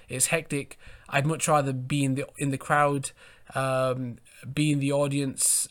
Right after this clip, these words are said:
a-, and enjoy the spectacle, enjoy the theatre,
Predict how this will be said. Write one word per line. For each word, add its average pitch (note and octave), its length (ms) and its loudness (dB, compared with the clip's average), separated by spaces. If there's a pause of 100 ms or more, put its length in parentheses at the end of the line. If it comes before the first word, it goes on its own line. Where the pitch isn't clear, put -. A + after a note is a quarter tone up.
(100)
a-, A2 120 -10 (100)
and C#3 300 -2
enjoy D#3+ 420 0
the D#3 80 0
spectacle, C3+ 680 0
enjoy D3 400 2
the D3 120 -2
theatre, E3+ 600 -2